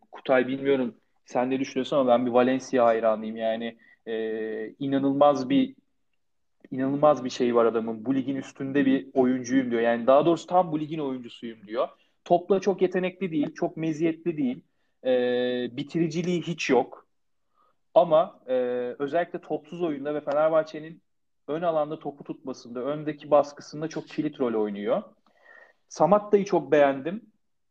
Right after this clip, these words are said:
Samatta iki hafta önce galiba ilk maçına çıktığında şey demiştim, yani fiziksel olarak çok kötü duruyor, mental olarak da çok kötü duruyor ama güçlü dönmüş. Ee,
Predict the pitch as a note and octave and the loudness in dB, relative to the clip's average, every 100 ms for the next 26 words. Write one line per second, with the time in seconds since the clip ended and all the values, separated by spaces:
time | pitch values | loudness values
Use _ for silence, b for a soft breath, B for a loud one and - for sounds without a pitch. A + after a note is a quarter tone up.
0 | _ _ - - D#3 E3+ E3 F#3 F3+ - | _ _ -12 -4 0 0 0 2 2 0
1 | _ _ _ _ - - F3 E3+ - F3 | _ _ _ _ -18 -2 0 0 -2 -6
2 | F3 E3+ F#3 F3+ D#3 D3 C#3+ C#3 D3+ - | -4 -4 -4 -2 0 0 0 -2 -4 -10
3 | D3+ - D#3+ - - _ E3 D#3+ F#3+ F3 | -14 -14 -14 -14 -18 _ -10 -6 -4 -2
4 | E3 D#3+ D#3+ C3 - B2 B2+ B2 B2 A#2+ | -2 -2 -2 -6 -10 -8 -4 -4 -6 -10
5 | - D3 C3 - D#3+ E3+ E3+ - F3+ - | -8 -8 -4 0 4 6 4 2 -4 -2
6 | F3+ F3 F3 G#3+ G#3 D3 D3 F3 E3 E3 | -4 0 0 0 0 0 -2 2 4 4
7 | F3+ F#3 D#3 D3 C#3 B2+ - A#2+ D3+ G#3+ | 2 2 0 0 -2 -4 -6 -4 0 2
8 | F#3 A3 - _ _ _ - C3+ C#3+ - | 2 -2 -4 _ _ _ -12 -8 -6 0
9 | G3 E3+ B2 C#3+ - - - _ | 4 4 2 -6 -12 -18 -20 _